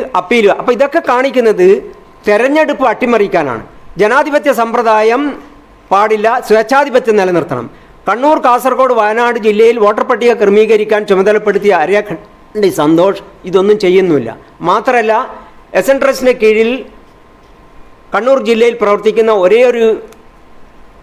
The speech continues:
ഗവൺമെന്റ് എയ്ഡഡ് കോളേജാണ് കണ്ണൂർ ശ്രീനാരായണ കോളേജ്. ഈ കണ്ണൂർ ശ്രീനാരായണ കോളേജിൽ നമുക്കറിയാം, വിദ്യാർത്ഥി പ്രവേശനത്തിൽ മാനേജ്മെന്റ് കോട്ടയിൽ വലിയ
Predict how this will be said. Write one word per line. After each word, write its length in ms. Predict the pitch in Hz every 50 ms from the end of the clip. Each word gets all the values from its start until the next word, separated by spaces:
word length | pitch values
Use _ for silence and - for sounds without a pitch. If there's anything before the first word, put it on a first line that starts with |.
| - - - - - - - 185 165 185
ഗവൺമെന്റ് 400 | 208 226 240 247 247 233 214 196
എയ്ഡഡ് 260 | 214 214 220 196 - 208
കോളേജാണ് 400 | 196 196 196 196 190 190 196 202 196 - - - - - - - -
കണ്ണൂർ 280 | 180 180 190 202 190 190 -
ശ്രീനാരായണ 420 | 175 180 180 180 180 175 175 165 156 -
കോളേജ്. 260 | 143 143 123 110 113 120 - - - - - - - - - - - 226
ഈ 40 | 285 254 262
കണ്ണൂർ 240 | 240 233 269 311 277 220 254
ശ്രീനാരായണ 460 | 247 254 254 269 269 277 277 277 269 269 -
കോളേജിൽ 380 | 226 233 226 226 208 214 202 220 247 269 - - - - - - - 190
നമുക്കറിയാം, 500 | 208 240 254 254 240 226 226 226 226 240 240 214
വിദ്യാർത്ഥി 340 | 196 196 247 247 247 254 226 190
പ്രവേശനത്തിൽ 500 | 220 214 208 214 214 214 220 208 220 220 214 202
മാനേജ്മെന്റ് 460 | 190 202 226 240 233 233 226 220 220 -
കോട്ടയിൽ 360 | 202 196 - 202 202 208 202 247 277 - - - - - - _ - 180 220
വലിയ 200 | 247 254 320